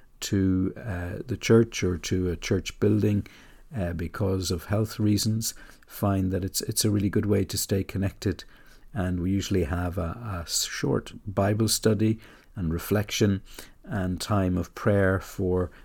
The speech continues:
needs in the church, needs in the local community, and needs in the world around us. And that's been,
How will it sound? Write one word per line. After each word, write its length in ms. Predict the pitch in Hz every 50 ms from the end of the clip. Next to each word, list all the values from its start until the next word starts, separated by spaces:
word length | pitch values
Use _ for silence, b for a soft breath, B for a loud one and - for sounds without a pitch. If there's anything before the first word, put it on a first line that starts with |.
| B B B
needs 340 | 107 101 98 95 92 95
in 160 | 101 92 87 85
the 80 | 80
church, 560 | - - - 123 110 107 113 - - - -
needs 440 | 104 95 92 92 87 85 - - -
in 200 | - - 110 92
the 80 | 85 90
local 300 | 92 95 92 - - 90
community, 600 | - - 92 95 104 104 107 101 - 101 95 - B B B B B B B B
and 180 | - 98 92
needs 280 | 90 92 95 92 82 -
in 120 | 101 95
the 80 | 92 92
world 360 | 90 92 92 92 90 90 90
around 400 | 90 87 90 92 92 95 92 90
us. 320 | 87 82 - - - - -
And 240 | 101 104 95 92 -
that's 280 | - 107 104 - -
been, 340 | - - 104 95 92 90 -